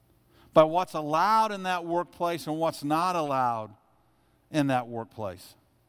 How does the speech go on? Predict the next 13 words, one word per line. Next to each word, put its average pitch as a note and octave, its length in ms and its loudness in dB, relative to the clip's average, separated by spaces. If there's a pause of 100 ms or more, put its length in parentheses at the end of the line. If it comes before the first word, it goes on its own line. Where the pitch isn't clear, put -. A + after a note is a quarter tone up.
(1200)
And D3+ 120 4
we D#3 120 0
see F#3 220 -4
great E3+ 400 -2
studies G3 560 -2
of C#3+ 200 -2
this C#3+ 460 -4 (400)
when D3 200 2
we D3 100 4
look E3+ 280 0
at C#3+ 100 -10
some F#3 340 -2
companies F3 960 -2